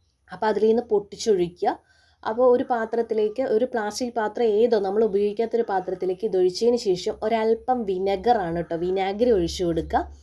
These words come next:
കുറച്ച് മതി കേട്ടോ, രണ്ട് സ്പൂണോളം ഒഴിക്കുക. എന്നിട്ട് ഈ ഷാമ്പുവും വിനാഗിരിയും കൂടി ഒന്ന് മിക്സാക്കി കൊടുക്കുക, നന്നായിട്ട് മിക്സാക്കി കൊടുക്കണം.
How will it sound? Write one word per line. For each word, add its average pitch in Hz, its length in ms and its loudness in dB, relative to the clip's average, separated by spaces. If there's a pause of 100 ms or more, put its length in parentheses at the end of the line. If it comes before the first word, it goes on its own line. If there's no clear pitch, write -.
(460)
കുറച്ച് 311 380 0
മതി 208 240 4
കേട്ടോ, 190 180 2
രണ്ട് 226 340 0
സ്പൂണോളം 214 480 0
ഒഴിക്കുക. 180 320 0
എന്നിട്ട് 190 260 -4 (320)
ഈ 226 140 -6
ഷാമ്പുവും 220 680 0
വിനാഗിരിയും 202 580 0
കൂടി 196 140 0
ഒന്ന് 196 240 2
മിക്സാക്കി 202 560 -2
കൊടുക്കുക, 180 400 -4
നന്നായിട്ട് 214 560 0
മിക്സാക്കി 196 480 -6
കൊടുക്കണം. 180 460 -4